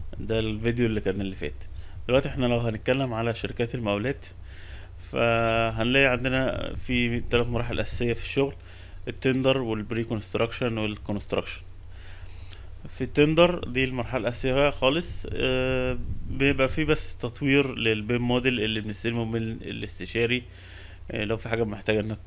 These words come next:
تت-، تتعدل، آه، في كوست استيميتنج، في سايت بلاننج اللي هو لوجيستيك بلاننج. أنا اشتغلت فترة في شركة مقاولات، فكن أي مشروع قبل ما نبدأ فيه بنعمل لوجيستيك بلاننج ونشوف يعني إيه الموضوع ده بعدين.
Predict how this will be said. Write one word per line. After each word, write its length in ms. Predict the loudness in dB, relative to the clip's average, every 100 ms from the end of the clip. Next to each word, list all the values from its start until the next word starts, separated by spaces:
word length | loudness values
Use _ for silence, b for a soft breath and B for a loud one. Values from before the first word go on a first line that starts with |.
| -2
تت-، 260 | 0 0 -2
تتعدل، 460 | 0 2 2 0 -2 B B B B -2
آه، 380 | 0 2 2 0
في 400 | 0 0 2 0
كوست 340 | 0 -2 -2
استيميتنج، 680 | -4 -2 0 0 0 -2 -2 -8 -10 -8
في 340 | 0 2 2 -2
سايت 480 | 2 4 4 0 -10 -6
بلاننج 520 | 0 2 2 0 -2 -10 B B B 0
اللي 120 | 4
هو 80 | 6
لوجيستيك 540 | 4 2 0 -4 -4
بلاننج. 360 | 0 2 0 -4 -10 B B B B
أنا 60 | 0
اشتغلت 240 | 4 2
فترة 240 | 2 0 2
في 60 |
شركة 200 | 0 0 0
مقاولات، 380 | 2 4 2 2
فكن 640 | -4 -2 -2 -4 -4 0
أي 200 | 4 4
مشروع 480 | 2 0 2 4 2
قبل 100 | 2
ما 140 | 0
نبدأ 140 | 0 -2
فيه 180 | 0
بنعمل 380 | -2 0 0 -2
لوجيستيك 420 | -2 -4 -4 -4
بلاننج 420 | -6 -2 0 -2 -4 B B B B
ونشوف 320 | -4 -2 -2 -2
يعني 180 | 0
إيه 60 | 0
الموضوع 260 | 0 2 2
ده 140 | 4
بعدين. 260 | 2 0